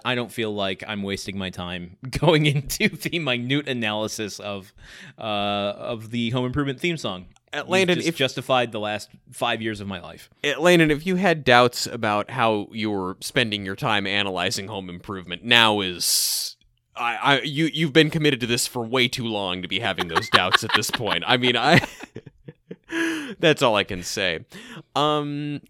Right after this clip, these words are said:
Speaker 2: yeah, great theme song. No notes. Uh, ten out of ten. I, I forgot that David McFadden's name was spelled that way, but now I remember.
Speaker 1: <laughs> There you go. Um, okay,
Speaker 2: Okay.
Speaker 1: we go from the theme song, "Back home." What
Speaker 2: Yes.
Speaker 1: happens?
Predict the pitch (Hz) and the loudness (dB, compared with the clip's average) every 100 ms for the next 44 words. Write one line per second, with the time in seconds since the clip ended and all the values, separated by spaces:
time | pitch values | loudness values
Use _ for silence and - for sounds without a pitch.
0 | - 185 202 - 180 180 170 170 135 95 | 2 4 4 2 -2 -2 -4 -4 -6 -6
1 | 98 117 117 101 - - - - 107 101 | -4 -4 -4 -6 -4 -6 -6 -8 -4 -4
2 | - 120 113 110 107 117 95 80 - 101 | -2 -2 0 0 0 -2 -2 -6 -4 0
3 | 98 98 - 101 98 113 107 107 113 113 | 2 0 -2 -2 -2 0 0 0 0 0
4 | 104 98 98 113 101 98 98 90 101 107 | 0 -2 -2 2 2 0 -8 -10 -6 -2
5 | 98 95 101 - 131 131 143 104 139 156 | -2 -4 -8 -2 -2 0 -2 -2 -2 -2
6 | 165 131 117 117 127 131 151 143 85 82 | -2 -2 0 0 0 -2 -6 -6 -4 -6
7 | - _ _ _ _ - - 151 - 131 | -10 _ _ _ _ -20 -16 -16 -12 -8
8 | 151 143 139 87 _ - - - - - | -6 -6 -6 -8 _ -20 -20 -20 -20 -4
9 | 143 139 139 139 190 180 107 185 147 180 | 0 2 2 2 2 2 2 2 2 0
10 | 170 160 139 151 143 135 127 123 104 98 | 0 -2 -2 -2 -2 -2 -2 -4 -8 -2
11 | 123 123 143 110 98 85 78 78 71 143 | 0 0 -2 -6 -6 -10 -16 -18 -4 0
12 | 139 113 - 76 69 - - | 2 0 -4 -12 -18 -12 -12